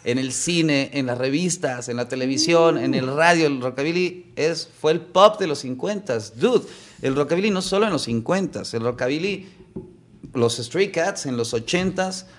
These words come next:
lo pusieron, güey, M T V nació con los Stray Cats, ¿no? O sea, y los Stray Cats con M T V. O sea, los Stray Cats estaban en Woodstock, en los festi-, o sea,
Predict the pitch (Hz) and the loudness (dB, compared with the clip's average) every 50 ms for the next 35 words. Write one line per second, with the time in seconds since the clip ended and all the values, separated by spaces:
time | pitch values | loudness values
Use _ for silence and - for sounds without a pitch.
0 | - _ - 123 123 123 - 143 127 143 170 175 170 - - 160 165 160 - - | -16 _ -2 -2 -2 -2 -4 -6 -4 -4 -4 -4 -6 -6 -6 -6 -8 -6 -2 -2
1 | 143 156 180 175 - 156 147 175 185 175 151 127 - - - 185 208 220 214 - | 0 0 0 -2 -2 -2 -2 0 0 0 0 0 -2 0 4 6 6 6 6 2
2 | 151 135 123 117 113 110 104 - 113 - - 123 120 110 - 107 95 80 76 - | 0 0 0 -2 -2 -4 -4 -6 -10 -8 -4 -2 -2 -2 -2 -6 -8 -8 -10 -10
3 | - - - - _ _ _ _ _ 113 113 123 147 - 131 113 135 135 131 113 | -12 -12 -12 -14 _ _ _ _ _ -4 -2 -2 -2 -2 -2 -2 0 0 2 0
4 | 117 113 113 113 104 - 156 165 160 - 160 156 - - 139 123 135 147 156 135 | 0 -2 -2 -6 -4 -2 -2 0 0 0 0 0 -2 -4 -2 0 0 0 -2 -2
5 | - 117 110 117 139 156 175 190 185 - - - - - - 107 113 143 143 127 | -4 -4 -2 0 -2 -2 -2 -6 -8 -14 -20 -20 -20 -20 -12 -8 -6 -4 -4 -4
6 | 113 127 117 123 156 165 156 160 160 160 165 - - - - - 139 151 151 143 | -6 -8 -8 -6 -6 -6 -2 -2 -4 -4 -4 -8 -12 -8 -6 -2 -2 0 0 0
7 | 135 123 120 117 - - - - - 104 113 165 226 214 - - - 143 139 143 | 0 -2 -2 -4 -6 -10 -14 -12 -4 4 6 6 6 6 2 -2 0 2 2 2
8 | 156 - - - - - - - - - 110 110 104 113 117 110 113 - 110 104 | 0 -2 -6 -16 -20 -20 -20 -18 -10 -8 -6 -6 -4 -4 -6 -6 -6 -8 -10 -10
9 | 95 - 113 117 117 - | -8 -8 -8 -8 -8 -12